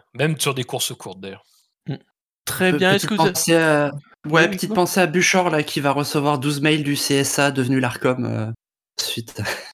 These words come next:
Speaker 3: à, <laughs> à la discussion sur Vladimir
Speaker 2: Mais
Speaker 3: Poutine, je pense.
Speaker 2: <laughs> c'est, factuellement,
Speaker 1: Non,
Speaker 2: c'est
Speaker 1: mais
Speaker 2: vrai.
Speaker 1: <laughs> Ah.
Speaker 2: Factuellement,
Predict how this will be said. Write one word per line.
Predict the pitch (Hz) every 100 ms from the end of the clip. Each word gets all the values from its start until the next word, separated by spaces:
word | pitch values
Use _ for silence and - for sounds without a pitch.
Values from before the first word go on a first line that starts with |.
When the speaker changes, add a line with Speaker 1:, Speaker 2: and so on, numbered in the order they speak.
| _ -
Speaker 3:
à, |
<laughs> | - - - - - _ _ - - -
à | 120
la | 131
discussion | 123 127 - - - 127
sur | 135 123
Vladimir | 117 123 117
Speaker 2:
Mais | -
Speaker 3:
Poutine, | 131 139 170
je | 135
pense. | - 269 202
Speaker 2:
<laughs> | 220 -
c'est, | - 262 254 -
factuellement, | 320 302 - 269 226 202 262 480 - _ _ _ _ _
Speaker 1:
Non, | 175 269 254
Speaker 2:
c'est | 175
Speaker 1:
mais |
Speaker 2:
vrai. | 440 349 - - - - - - - - - - 240 -
Speaker 1:
<laughs> | -
Ah. | 170 185 156 120 135 - 226 226 - - - - _ _ _ _ _ _ - - - 208 247 226 -
Speaker 2:
Factuellement, | - - 247 - 240 196